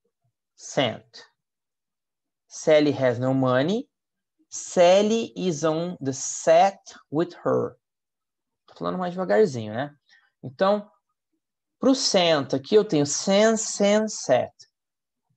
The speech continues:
E aqui has no money. Aí eu vejo aqui qual que é o sinônimo, né?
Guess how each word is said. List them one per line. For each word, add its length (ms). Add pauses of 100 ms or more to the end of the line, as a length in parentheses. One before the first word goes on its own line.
(360)
E 60
aqui 300
has 260
no 180
money. 460 (600)
Aí 160
eu 100
vejo 320
aqui 160
qual 160
que 80
é 40
o 20
sinônimo, 640
né? 200